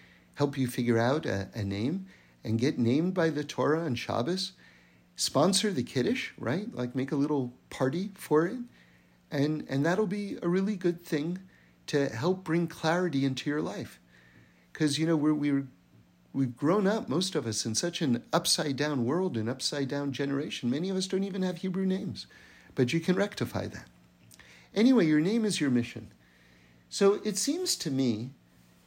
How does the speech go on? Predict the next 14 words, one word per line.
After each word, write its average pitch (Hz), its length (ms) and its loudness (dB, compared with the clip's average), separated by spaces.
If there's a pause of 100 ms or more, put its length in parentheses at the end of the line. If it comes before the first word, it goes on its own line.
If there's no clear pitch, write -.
(220)
and 143 360 2
I 143 120 -2
can't 165 400 -2
prove 135 280 2
this, 101 300 -4 (100)
but 117 220 0 (180)
I'm 123 180 2
just 123 260 -2 (120)
sharing 123 380 0
a 98 60 -6
thought 120 280 -4
that 95 120 -4
I 92 80 0
have, 98 320 -6